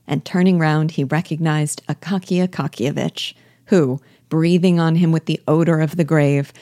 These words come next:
demanded his cloak. Like many men possessed of heroic exterior,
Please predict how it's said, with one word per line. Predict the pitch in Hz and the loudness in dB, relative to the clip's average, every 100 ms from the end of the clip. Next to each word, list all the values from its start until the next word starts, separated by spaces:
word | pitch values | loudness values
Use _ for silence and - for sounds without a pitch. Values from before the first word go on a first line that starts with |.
| - | -8
demanded | - 180 151 135 135 160 | 0 2 2 0 -2 0
his | 170 - | -2 -2
cloak. | - 147 110 - - _ _ _ _ _ _ _ 190 | -4 -4 -4 -8 -20 _ _ _ _ _ _ _ 0
Like | 190 196 185 | 2 2 2
many | 165 147 | 2 2
men | 147 147 175 | 2 2 2
possessed | 190 165 151 - - | 2 2 2 0 -2
of | 165 | -4
heroic | 147 175 160 175 185 196 - | 0 0 2 2 2 0 -2
exterior, | 190 185 - - 156 110 110 117 | -4 -4 -4 -2 0 0 -2 -4